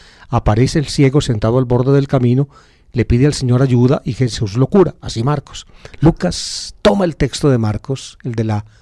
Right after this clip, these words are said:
curación del ciego, pero no lo pone a la salida de Jericó, sino a la entrada. Cuando Jesús llega a Jericó, ahí está el ciego. Lucas, pues, fíjense, le cambia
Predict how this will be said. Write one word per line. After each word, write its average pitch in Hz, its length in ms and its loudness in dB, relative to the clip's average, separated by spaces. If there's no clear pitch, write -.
curación 113 480 2
del 123 140 0
ciego, 120 340 0
pero 127 180 2
no 160 280 4
lo 233 200 4
pone 113 360 4
a 113 60 0
la 113 140 0
salida 123 420 0
de 170 140 2
Jericó, 160 440 0
sino 135 200 2
a 120 40 0
la 127 60 2
entrada. 110 320 -6
Cuando 127 240 2
Jesús 127 320 -2
llega 220 300 2
a - 20 0
Jericó, 143 460 -2
ahí 147 240 4
está - 160 -6
el 123 80 -6
ciego. 117 340 -8
Lucas, 139 320 -2
pues, - 640 -4
fíjense, 131 480 -4
le 127 140 -8
cambia 113 600 -8